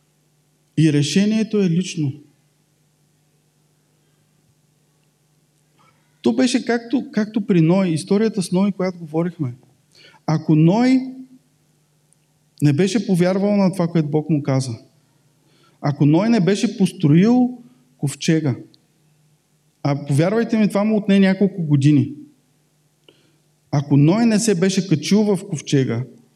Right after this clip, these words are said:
Ной нямаше как да отиде от другата страна на потопа. Ние трябва да сложим доверието си в Бога. И не само това, но, но в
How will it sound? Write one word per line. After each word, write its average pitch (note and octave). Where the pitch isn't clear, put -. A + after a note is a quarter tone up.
Ной F#3
нямаше G3+
как G#3
да G#3+
отиде G#3
от G3+
другата G3+
страна D#3+
на C#3+
потопа. C3
Ние A#3
трябва A3
да A3
сложим G#3+
доверието F#3
си -
в D#3
Бога. C3+
И C#3+
не F#3
само A3+
това, G3+
но, D#3
но D#3
в D3